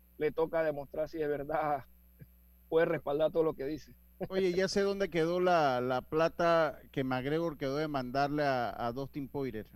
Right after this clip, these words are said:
Speaker 2: ¿oíste?
Speaker 1: ¿Ah, sí? ¿Dónde
Speaker 2: Sí.
Speaker 1: quedó?
Speaker 2: Eh, en las intenciones de McGregor de comprar el
Speaker 1: El Manchester United.
Speaker 2: el, el Manchester United.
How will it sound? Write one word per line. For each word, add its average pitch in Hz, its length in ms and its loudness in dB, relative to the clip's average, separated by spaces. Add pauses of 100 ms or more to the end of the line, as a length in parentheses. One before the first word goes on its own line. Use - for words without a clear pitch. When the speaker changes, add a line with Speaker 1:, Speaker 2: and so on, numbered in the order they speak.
Speaker 2:
¿oíste? 135 360 -10
Speaker 1:
¿Ah, 180 60 -6
sí? 214 220 -6 (380)
¿Dónde 185 240 4
Speaker 2:
Sí. 143 60 2
Speaker 1:
quedó? 165 260 2 (400)
Speaker 2:
Eh, 139 400 -2
en 143 80 0
las 143 140 2
intenciones 139 600 -2
de 160 100 2
McGregor 147 380 0
de 143 100 -4
comprar 139 400 -2
el 143 160 2
Speaker 1:
El 107 460 2
Manchester 208 440 4
United. 202 400 4
Speaker 2:
el, 143 240 -6
el 151 160 -4
Manchester 156 500 4
United. 143 400 0